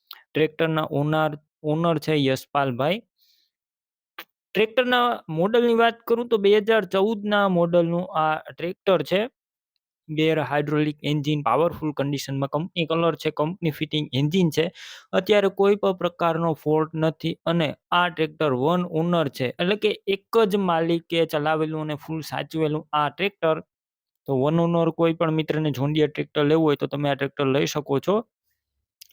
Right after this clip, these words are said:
બાકી રૂબરૂ સ્થળ પર જઈ, ટ્રેક્ટર રૂબરૂ જોઈ, ટેસ્ટ ડ્રાઈવ કરી, સ્થળ પર કન્ડિશન ચેક કરીને પણ લઈ શકશો. પણ ટ્રેક્ટર તમે રૂબરૂ લેવા અથવા જોવા જાવ તો યશપાલભાઈનો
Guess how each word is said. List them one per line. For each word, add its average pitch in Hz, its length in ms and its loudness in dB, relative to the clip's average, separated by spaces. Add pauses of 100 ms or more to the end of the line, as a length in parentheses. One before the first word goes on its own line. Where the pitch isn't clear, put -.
(300)
બાકી 196 240 2
રૂબરૂ 208 320 4
સ્થળ 185 320 0
પર 190 160 2
જઈ, 185 180 4
ટ્રેક્ટર 180 380 0
રૂબરૂ 185 360 2
જોઈ, 185 220 4
ટેસ્ટ 170 260 0
ડ્રાઈવ 180 320 2
કરી, 175 220 2
સ્થળ 170 300 -4
પર 180 160 0
કન્ડિશન 170 480 -2
ચેક 165 240 -4
કરીને 156 320 4
પણ 135 220 0
લઈ 147 160 2
શકશો. 147 320 0 (140)
પણ 190 260 2
ટ્રેક્ટર - 720 -4
તમે 180 240 2
રૂબરૂ 165 340 4 (100)
લેવા 165 280 4
અથવા 165 260 0 (120)
જોવા 156 280 2 (120)
જાવ 147 200 -2
તો 156 140 0
યશપાલભાઈનો 160 840 -2